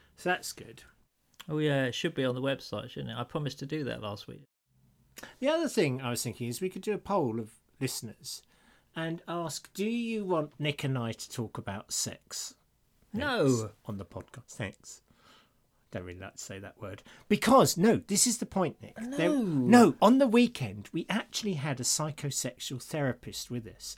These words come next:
Speaker 1: I don't think they'd come to analyse our relationship anyway, but they were on, on the
Speaker 2: <laughs>
Speaker 1: weekend, and I thought to myself, actually, if there's one thing that Christians never talk about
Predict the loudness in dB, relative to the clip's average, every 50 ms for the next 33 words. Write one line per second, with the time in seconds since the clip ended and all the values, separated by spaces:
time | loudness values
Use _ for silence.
0 | -2 -2 0 4 6 6 6 6 2 -4 -6 -6 -6 -4 -4 -6 -6 -2 0 2
1 | 2 2 2 0 -4 -2 0 0 0 2 2 2 2 2 2 0 0 -2 0 -2
2 | -4 -6 -6 -10 -10 -10 -10 -10 -12 -12 -12 -12 -12 -10 -10 -10 -10 -12 -8 -8
3 | -8 -4 -2 -2 -2 -2 -2 -4 -6 -6 -6 -10 -10 -8 -8 -8 -8 -8 2 4
4 | 6 6 8 6 6 6 2 0 -2 -4 -6 -6 -2 0 2 2 2 2 0 -4
5 | -4 -2 0 2 2 2 -2 -4 -10 -12 -12 -12 -14 -16 -16 -16 -16 -16 -20 -20
6 | _ _ _ -20 -20 -20 -20 -20 -20 _ _ _ _ _ _ 4 4 4 4 4
7 | -2 -4 -2 0 0 0 -2 -4 -6 -6 -2 0 0 0 2 2 2 2 2 0
8 | -2 -2 -2 -2 -6 -6 -8 -8 -6 -6 -6 -6 -6 -4 -4 -6 -6 -6 -8 -8
9 | -6 -8 -8 -6 -10 -12 -10 -8 -8 -8 -8 -10